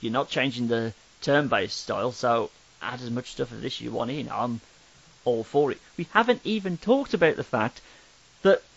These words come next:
Arceus is, like, the big deal in this game.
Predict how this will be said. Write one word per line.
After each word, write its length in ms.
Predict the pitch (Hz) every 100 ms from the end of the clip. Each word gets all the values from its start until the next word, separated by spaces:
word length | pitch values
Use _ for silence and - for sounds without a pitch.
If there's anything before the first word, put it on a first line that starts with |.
| _
Arceus 680 | 160 233 - 180 156 - -
is, 220 | 160 147
like, 300 | 160 160 - - 117
the 140 | 147
big 360 | 139 160 170 123
deal 300 | 170 175 160
in 140 | 143
this 160 | 147 127
game. 420 | 156 190 - -